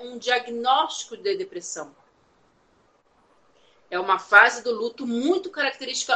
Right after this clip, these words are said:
à depressão. Então, não se, não se, é, prescreve ou diag-, faz um diagnóstico de depressão se a pessoa está em luto. Se observa o luto no todo, tá?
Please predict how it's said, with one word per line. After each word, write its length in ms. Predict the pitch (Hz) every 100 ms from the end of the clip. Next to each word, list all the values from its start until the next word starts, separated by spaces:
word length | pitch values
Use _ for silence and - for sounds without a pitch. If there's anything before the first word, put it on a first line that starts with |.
| -
à 220 | 233 247
depressão. 600 | 262 254 262 - 185 160 - _ _ _ _ _ _
Então, 240 | 175 214
não 120 | 220 247
se, 300 | - 269 - _ -
não 220 | 208 247
se, 800 | 247 - 233 233 220 202 175 156 _ _ _ _ _ _ - - -
é, 560 | 180 175 170 165 156 156
prescreve 920 | 226 233 - - 226 262 277 - 196
ou 400 | 196 202 180 175
diag-, 320 | 175 202 202 -
faz 180 | - 214
um 60 | 208
diagnóstico 560 | 208 202 214 247 -
de 60 | 226
depressão 400 | 220 202 - 262
se 100 | -
a 20 |
pessoa 240 | - 254 254
está 200 | - 254
em 120 | 262
luto. 520 | 240 233 233 - 185 - _ _ _ _ _ _
Se 120 | -
observa 420 | 196 196 233 226
o 60 | 240
luto 260 | 247 247 247
no 100 | 254
todo, 460 | - 226 196 - - _ _ _
tá? 300 | 185 214 -